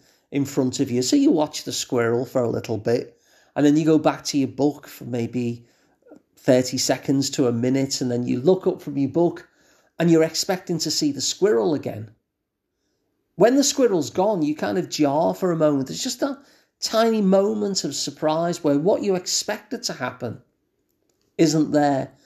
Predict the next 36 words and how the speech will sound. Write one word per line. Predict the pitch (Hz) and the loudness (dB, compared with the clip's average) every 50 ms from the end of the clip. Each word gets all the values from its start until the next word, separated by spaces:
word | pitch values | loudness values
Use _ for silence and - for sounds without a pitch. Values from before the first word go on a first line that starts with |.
| _ _ _ _ | _ _ _ _
Just | - 277 262 - 285 | -6 -4 2 4 4
in | 269 240 | 4 4
that | 226 214 - | 2 -2 -4
thirty | - - 214 202 196 196 202 | -2 0 0 0 0 -2 -4
seconds | 190 - - 170 - - - 196 196 175 | -4 -2 -2 -2 -2 -2 -2 -2 0 -2
as | 175 151 | -2 0
you | 156 151 | 0 0
read | 139 143 143 143 | 0 0 -2 0
the | 151 143 | -2 -2
next | 135 135 139 - | -2 -2 -4 -6
paragraph, | - - 151 147 151 170 160 - 117 110 117 - - _ _ _ _ _ _ _ _ | -8 -8 -6 -4 -2 -2 0 0 -2 -2 -2 -8 -16 _ _ _ _ _ _ _ _
the | - 156 | -6 -4
squirrel | - - - 165 151 147 143 143 | -2 2 4 4 4 6 4 4
has | 139 135 120 | 2 0 -2
darted | - 147 131 123 123 123 - 135 123 | -2 -2 -2 0 -2 -4 -4 -2 0
off, | 156 175 175 170 - - - - _ _ _ _ _ _ _ _ _ _ _ _ | 0 0 0 -2 -6 -14 -20 -20 _ _ _ _ _ _ _ _ _ _ _ _
but | - 202 190 | -4 -4 0
you're | 208 247 240 240 | 2 2 2 2
still | 240 - - 220 185 170 | 0 -2 -2 0 0 0
expecting | 160 165 - - - - - 185 185 - _ 170 151 139 | -2 -4 -4 -8 -6 -6 -8 -8 -8 -10 _ -4 -2 -2
this | 139 135 135 - | -2 -2 -4 -6
visual | - 151 180 185 170 196 180 175 156 | -2 -2 -2 0 0 0 0 0 0
frame | 151 - - 175 170 160 160 165 156 | 0 -2 0 2 2 2 2 0 -2
of | 151 127 123 131 | -4 -4 -2 -4
reference | 139 131 - - - 147 135 123 - - - - - _ _ _ _ _ _ _ | -6 -6 -6 -10 -10 -8 -8 -6 -6 -6 -6 -8 -10 _ _ _ _ _ _ _
in | - 160 160 160 | -2 2 4 6
your | 147 147 160 208 240 233 | 8 8 8 6 4 2
mind. | 180 143 123 123 123 139 143 | 0 -2 -2 -2 -4 -6 -6
You | 180 202 185 | -8 -6 -2
look | 156 143 135 - | -2 -2 -2 -2
up | 185 190 185 - | -4 -4 -2 -4
expecting | 143 139 - - - 147 139 - - - | -8 -8 -8 -8 -8 -8 -8 -8 -10 -6
to | - 143 | -6 -4
see | 135 - 151 139 | -2 0 0 0
Mister | 131 135 131 - - 123 | 0 -2 -4 -6 -6 -6
Squirrel, | - - - 185 202 185 139 120 120 - - | -8 0 2 2 2 2 0 -2 -4 -8 -16